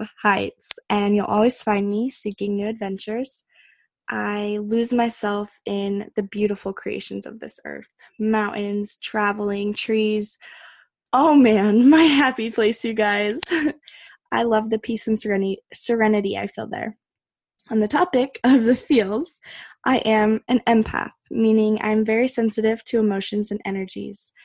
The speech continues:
I feel everything intensely, happiness, pain,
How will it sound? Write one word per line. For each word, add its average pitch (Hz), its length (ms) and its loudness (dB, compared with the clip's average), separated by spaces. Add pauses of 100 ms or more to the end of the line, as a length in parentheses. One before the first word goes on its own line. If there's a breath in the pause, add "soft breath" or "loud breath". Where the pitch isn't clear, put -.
(260 loud breath)
I 214 100 0
feel 220 340 2
everything 214 480 0
intensely, 202 920 -2 (240 soft breath)
happiness, 214 580 0
pain, 208 580 0